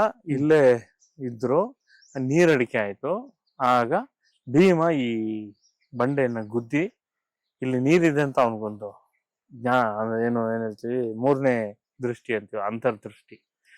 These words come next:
ಗುದ್ದ ಹೋಳಾಯ್ತು, ಇಲ್ಲಿ ನೀರಿತ್ತು ಅಂತ ಒಂದು,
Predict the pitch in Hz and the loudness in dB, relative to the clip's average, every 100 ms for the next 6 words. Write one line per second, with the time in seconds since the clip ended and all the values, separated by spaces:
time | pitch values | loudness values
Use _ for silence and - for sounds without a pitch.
0 | _ _ _ 131 127 135 131 170 220 - | _ _ _ -6 -4 -4 2 2 2 -4
1 | _ _ _ - 147 156 127 113 196 247 | _ _ _ 2 4 6 6 4 -2 -4
2 | - _ _ _ - 143 143 147 147 131 | -8 _ _ _ -6 -2 0 2 2 -2
3 | - 151 107 110 254 170 175 262 | -2 -2 -2 -4 -8 -6 -6 -2